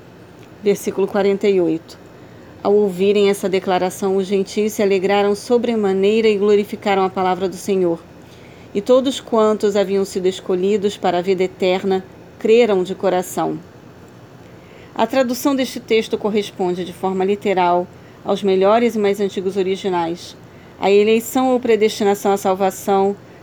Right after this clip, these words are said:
não opera independentemente da fé humana, que deve ser voluntariamente exercida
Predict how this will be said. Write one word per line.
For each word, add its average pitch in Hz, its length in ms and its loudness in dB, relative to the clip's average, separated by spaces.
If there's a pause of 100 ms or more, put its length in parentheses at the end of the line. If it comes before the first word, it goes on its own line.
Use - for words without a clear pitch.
não 220 240 4
opera 208 400 2
independentemente 196 880 0
da 190 140 0
fé 208 200 -4
humana, 202 600 2 (280)
que 208 80 0
deve 190 220 0
ser 202 220 -2
voluntariamente 208 1040 0
exercida 196 800 -2